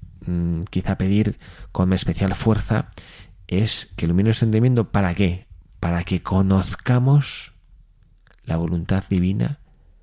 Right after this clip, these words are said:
sobre cada uno de nosotros. Espíritu Santo, ilumina mi entendimiento para conocer la voluntad divina sobre mí.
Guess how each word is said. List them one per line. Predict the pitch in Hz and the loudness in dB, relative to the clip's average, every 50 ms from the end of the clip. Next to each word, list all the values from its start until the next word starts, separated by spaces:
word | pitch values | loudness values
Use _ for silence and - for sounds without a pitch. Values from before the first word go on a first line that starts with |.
| _ _ _ | _ _ _
sobre | - - 82 78 73 | -6 -4 -4 -4 -4
cada | - 90 82 78 | -4 -4 -4 -2
uno | 82 90 90 87 | -2 -4 -4 -4
de | 87 85 | -6 -6
nosotros. | 87 87 - - 117 - - - - - - - _ - - _ _ _ _ _ _ _ - _ _ _ _ - - - | -8 -10 -12 -12 -14 -16 -16 -20 -20 -20 -20 -20 _ -20 -20 _ _ _ _ _ _ _ -20 _ _ _ _ -20 -20 -16
Espíritu | - - - 98 90 85 - - | -16 -6 -2 -2 -2 -2 -2 -6
Santo, | - - 95 95 95 - 107 113 123 - _ - - - - - - - - _ | -4 -4 -4 -4 -2 -2 -2 -2 -4 -8 _ -20 -20 -20 -20 -20 -20 -20 -20 _
ilumina | - 95 90 90 87 85 92 101 104 110 107 | -4 0 0 2 2 2 0 0 0 0 0
mi | 104 104 | 0 -2
entendimiento | 104 101 95 101 98 95 95 92 90 92 95 98 101 - 101 | -2 -2 -2 -2 0 0 0 0 2 2 0 0 0 -2 -2
para | - 98 95 90 87 | 0 0 0 0 -2
conocer | - - 85 80 80 - - 95 95 - | -2 -4 -6 -6 -6 -4 -2 -2 0 0
la | 98 90 | 0 2
voluntad | 85 87 87 80 82 80 - - 90 87 | 2 2 2 2 2 0 0 -2 -2 0
divina | 85 80 76 80 90 107 110 110 107 104 | 0 0 0 0 0 0 0 -2 -2 -2
sobre | - - - - - 82 80 76 82 78 80 80 | -4 -4 -2 -2 0 0 0 0 -2 -2 -2 0
mí. | 80 85 85 87 90 | 0 0 -2 -2 -4